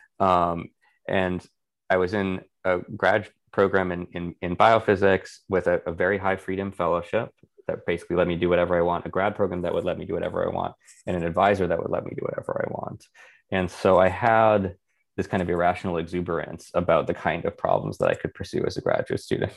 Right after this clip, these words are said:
<laughs> that, in retrospect, you know, anybody who had a decent, you know, not, my P H D mentor was amazing, but anyone who had a, a traditional,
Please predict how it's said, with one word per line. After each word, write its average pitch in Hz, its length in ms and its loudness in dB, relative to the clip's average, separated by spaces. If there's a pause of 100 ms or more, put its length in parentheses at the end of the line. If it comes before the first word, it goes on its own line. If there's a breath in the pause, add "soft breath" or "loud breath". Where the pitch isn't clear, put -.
<laughs> - 100 -20
that, 156 800 2
in 101 200 6
retrospect, 101 560 2
you 98 120 0
know, 78 80 0
anybody 95 360 0
who 98 60 -4
had 92 160 -2
a 90 60 -6
decent, 90 480 -8
you 104 100 0
know, 87 80 0
not, 98 640 0
my 95 100 4
P 117 140 4
H 104 100 2
D 101 80 2
mentor 85 220 -2
was 82 120 -10
amazing, 90 340 -2
but - 100 -2
anyone 101 180 4
who 92 80 4
had 90 80 2
a, 85 140 -2 (100)
a 87 80 -2
traditional, 90 720 0